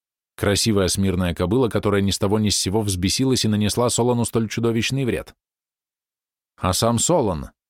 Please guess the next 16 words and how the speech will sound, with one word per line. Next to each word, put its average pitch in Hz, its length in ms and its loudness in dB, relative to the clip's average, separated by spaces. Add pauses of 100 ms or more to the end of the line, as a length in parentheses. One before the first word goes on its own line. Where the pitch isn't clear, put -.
(760)
пока 98 280 0
кобыла 123 340 4
не 120 140 2
начала 113 380 2
свои 107 220 0
выкрутасы, 95 680 -2 (640)
он 113 200 2
ведь 113 140 2
был 127 220 2
совершенно 127 600 0
уверен 127 360 2
в 117 40 0
ее 120 240 2
кротости 127 480 -2
и 135 40 2
дружелюбии. 147 680 0